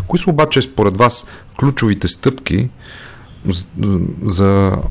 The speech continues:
реализирането на, на потенциала на този учебник по бъдеща история,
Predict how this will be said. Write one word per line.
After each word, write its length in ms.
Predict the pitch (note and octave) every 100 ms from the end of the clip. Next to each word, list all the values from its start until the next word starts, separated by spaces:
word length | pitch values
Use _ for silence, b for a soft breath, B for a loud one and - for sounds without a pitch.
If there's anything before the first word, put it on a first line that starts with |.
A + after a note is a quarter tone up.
| - - - - - -
реализирането 800 | A2 G#2+ F#2+ G2 A#2+ A#2 G#2+ G2
на, 240 | F#2+ F#2+ -
на 120 | F#2+
потенциала 560 | - F2 F2+ F2 A#2 G2+
на 80 | F2
този 220 | G2 F2
учебник 580 | E2 - F2 E2 - -
по 160 | D#2+ - - E2+
бъдеща 400 | F2 D#2+ - D#2
история, 540 | - E2+ D2+ D2